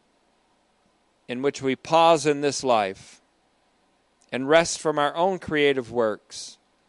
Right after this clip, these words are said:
and receive your redemptive word. We thank you, Father, for your kindness toward us in Christ Jesus that will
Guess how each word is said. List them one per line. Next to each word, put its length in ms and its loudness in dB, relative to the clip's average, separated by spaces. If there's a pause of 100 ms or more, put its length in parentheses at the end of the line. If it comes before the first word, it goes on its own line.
(460)
and 140 -6
receive 500 -2
your 160 -2
redemptive 680 -4
word. 420 -4 (1800)
We 120 -6
thank 380 0
you, 80 -2
Father, 600 2 (960)
for 80 -10
your 140 0
kindness 720 -4 (380)
toward 280 0
us 180 -4
in 140 -10
Christ 420 -4
Jesus 600 -8 (840)
that 200 -2
will 400 0